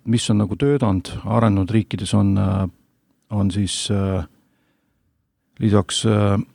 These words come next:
palgatoetused, et, äh, suure depressiooni ajal, äh, tööpuudus, äh,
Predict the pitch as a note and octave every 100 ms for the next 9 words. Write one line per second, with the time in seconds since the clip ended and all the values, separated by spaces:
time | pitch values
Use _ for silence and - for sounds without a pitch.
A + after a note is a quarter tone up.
0 | _ _ _ - - D3+ D#3+ A2 G#2 -
1 | G2+ F#2+ - - - _ _ _ _ A#2+
2 | A2 G2 _ - G#2+ G#2 G2+ G#2 G#2 G#2
3 | A2 - _ _ - C#3 A2 G#2 - G2
4 | B2+ B2 G2+ G2 G2 G2 G2 F#2+ F#2+ B2
5 | A2+ F2 G2+ F#2+ E2+ - G2+ G2